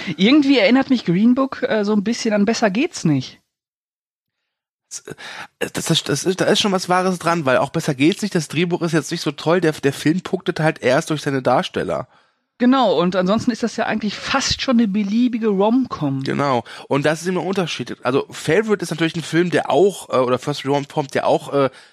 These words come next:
Speaker 2: durch ihre Darsteller erst richtig glänzen, aber trotz allem wäre es so oder so eine tolle Geschichte, ein tolles Drehbuch einfach.
Speaker 1: Ja,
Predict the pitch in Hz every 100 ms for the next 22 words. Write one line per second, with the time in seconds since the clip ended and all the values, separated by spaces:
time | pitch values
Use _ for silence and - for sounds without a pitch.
0 | _ _ _ _ - 143 - 139 127 123
1 | 226 - 117 110 104 117 - - 113 -
2 | 107 120 - 104 104 113 113 139 - 123
3 | 165 135 135 147 147 151 139 139 127 147
4 | 143 127 - - - 98 98 113 123 117
5 | - 143 135 - 156 156 170 156